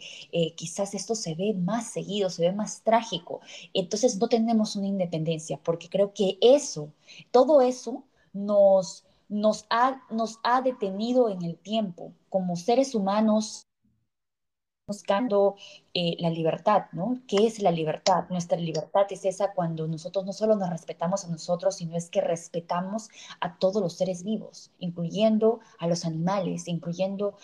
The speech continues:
a, a tantos animalitos en nuestro país que están en la calle sin que nadie los cuide, eh, tantas cosas que se ven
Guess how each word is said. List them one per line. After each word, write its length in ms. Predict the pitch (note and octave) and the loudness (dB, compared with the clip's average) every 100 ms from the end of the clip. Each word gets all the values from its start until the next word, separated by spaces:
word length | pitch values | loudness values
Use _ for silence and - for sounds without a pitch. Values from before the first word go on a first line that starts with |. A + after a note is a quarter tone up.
| - - | -20 -6
a, 80 | F3+ | -4
a 220 | - - | -4 0
tantos 360 | B3+ G4+ G#4 | 2 4 4
animalitos 520 | C4+ A3 G3 G3 A#3+ A#3+ | 6 6 6 6 4 4
en 80 | |
nuestro 280 | G3+ F#3 F#3 | 0 2 0
país 400 | F3 E3+ G#3+ A3+ | 4 2 2 -2
que 100 | F#3+ | -2
están 460 | F#3 F#3+ G3 G#3 - - | 0 2 2 2 -6 -2
en 240 | F#3+ F3 | 0 2
la 140 | D#3+ D3+ | 0 2
calle 380 | G3 G3+ G3 G3 | 4 4 2 -2
sin 220 | F#3 F3 | -2 -4
que 120 | F3+ | -2
nadie 260 | F3 F3+ G3+ | 0 0 0
los 220 | F#3 - | -4 -6
cuide, 500 | - G3+ F#3 F#3 F#3 - - - | -6 -4 0 -2 -2 -6 -16 0
eh, 460 | F#3+ F3+ F3+ F3 - _ _ - | 2 2 0 -6 -16 _ _ 4
tantas 460 | C#4 E4+ F#4+ F#4 | 4 6 2 2
cosas 360 | - B3 C#4 C#4 | 4 4 4 0
que 120 | G#3 | -4
se 180 | G3+ F3+ | -2 -2
ven 300 | G3+ G3 E3+ | 0 -2 -6